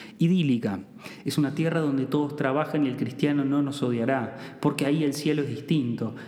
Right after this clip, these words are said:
y en su alma habitan la piedad y la justicia". Greg Garrard propone en su libro Ecocriticism una lectura retórica de la cultura,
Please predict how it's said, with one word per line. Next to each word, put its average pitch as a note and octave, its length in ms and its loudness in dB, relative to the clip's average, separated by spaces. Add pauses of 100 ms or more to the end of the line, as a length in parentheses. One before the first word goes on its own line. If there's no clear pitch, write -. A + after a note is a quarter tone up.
(100)
y C#3 120 2
en C3+ 100 0
su C#3 240 2
alma D3 500 0
habitan C3+ 480 2
la B2 140 -2
piedad B2+ 560 0
y C#3 60 0
la A#2 100 -2
justicia". A#2+ 640 -2 (400)
Greg F#3 260 4
Garrard D#3 440 2
propone D3+ 420 2
en D#3 60 2
su C#3 140 0
libro D3 440 2
Ecocriticism D3 680 2 (500)
una F#3 220 6
lectura F3+ 480 2
retórica C#3 800 2
de C3 100 2
la B2 100 4
cultura, A#2 580 2